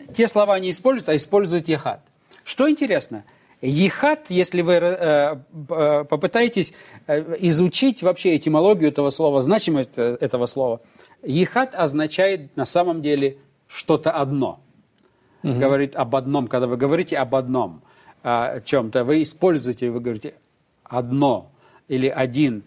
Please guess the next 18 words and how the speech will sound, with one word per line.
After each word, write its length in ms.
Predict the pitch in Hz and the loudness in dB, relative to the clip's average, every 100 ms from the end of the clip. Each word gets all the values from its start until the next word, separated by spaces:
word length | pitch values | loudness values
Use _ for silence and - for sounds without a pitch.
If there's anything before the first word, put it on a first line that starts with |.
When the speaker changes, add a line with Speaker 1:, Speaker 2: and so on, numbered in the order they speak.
| _ | _
Speaker 1:
вы 80 | 131 | -4
используете 500 | 123 151 139 113 123 | -2 0 0 0 -2
"ехад". 380 | 120 117 104 90 _ _ - | -2 -2 -6 -8 _ _ -4
Speaker 2:
Мгм. 260 | 135 131 139 | -2 -2 0
Speaker 1:
Но 120 | 156 | 0
что 180 | - 277 | 2 2
очень 240 | 302 240 | 2 2
интересно 440 | 226 226 214 196 202 | 0 2 0 2 -2
отметить, 420 | 202 175 113 95 _ _ _ | 0 -2 -2 -10 _ _ _
что 320 | - - - 180 | -8 -6 2 2
"ехад" 640 | 156 160 - 254 285 285 | 2 0 0 0 0 0
этот 340 | 208 180 165 - _ - | 0 2 0 -2 _ -6
действительно 580 | 143 147 - 233 196 156 | -2 -2 0 2 2 2
указывает 560 | 147 220 180 151 139 143 | 2 0 2 2 2 2
на 80 | |
единство, 640 | 160 175 139 123 117 151 165 | 2 2 0 0 0 0 0
на 140 | 143 | 0
единственность, 720 | 127 117 120 - 170 226 - | -2 0 -2 -2 -2 -2 -2